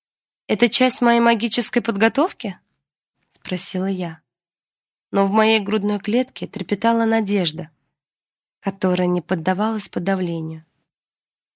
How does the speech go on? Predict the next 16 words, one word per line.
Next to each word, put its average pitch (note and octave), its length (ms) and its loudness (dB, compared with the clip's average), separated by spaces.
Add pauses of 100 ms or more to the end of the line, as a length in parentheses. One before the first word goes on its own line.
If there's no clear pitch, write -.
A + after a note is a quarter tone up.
(380)
Я G#3 160 2
больше A3+ 320 2
не B3+ 100 4
та C4 220 4
напуганная F3 680 0
девушка, F3 580 -4 (680)
которая F3+ 420 0
впервые F#3 460 0
вступила F#3 540 -2
в E3 60 -4
эту F3+ 200 -2
академию E3+ 540 -2
полгода F3+ 500 -2
назад. E3+ 400 -4 (800)
Я G3+ 140 2
другая. G#3+ 580 2